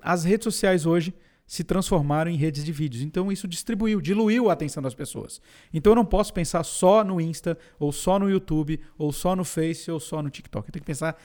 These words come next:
em todas. Então, a gente precisa pensar em construir conteúdos que se conectem com todas essas redes sociais. E isso é ter um pensamento onipresente, onipresente nas redes sociais. Além disso,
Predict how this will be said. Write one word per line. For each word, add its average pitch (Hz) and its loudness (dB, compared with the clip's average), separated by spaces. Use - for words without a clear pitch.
em 190 2
todas. 139 4
Então, 160 4
a 196 8
gente 185 0
precisa 196 0
pensar 202 0
em 170 -2
construir 220 2
conteúdos 190 0
que 190 -6
se 190 -4
conectem 165 0
com 170 -2
todas 170 0
essas 151 -2
redes 135 0
sociais. - -8
E 156 -2
isso 185 -2
é 147 0
ter 175 0
um 170 -2
pensamento 151 0
onipresente, 151 2
onipresente 160 0
nas 139 -6
redes 127 -8
sociais. - -10
Além 175 0
disso, 208 2